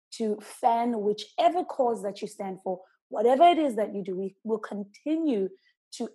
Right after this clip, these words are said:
open our avenues to do whatever we can to support it because you deserve it, and those girls deserve it. That is who you are, Mariam. You are, your life is a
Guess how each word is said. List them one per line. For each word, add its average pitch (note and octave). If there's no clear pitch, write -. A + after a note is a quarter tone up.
open D4+
our G3
avenues F#3+
to A3+
do G3
whatever B3
we C4
can C4
to A3+
support G3+
it E3+
because F#3+
you F#3+
deserve G3+
it, B3
and G3+
those A#3
girls G3+
deserve F#3+
it. F3
That A3
is B3
who A3+
you F#3
are, G#3
Mariam. A3
You G3+
are, F#3+
your A3
life A3
is F#3+
a F#3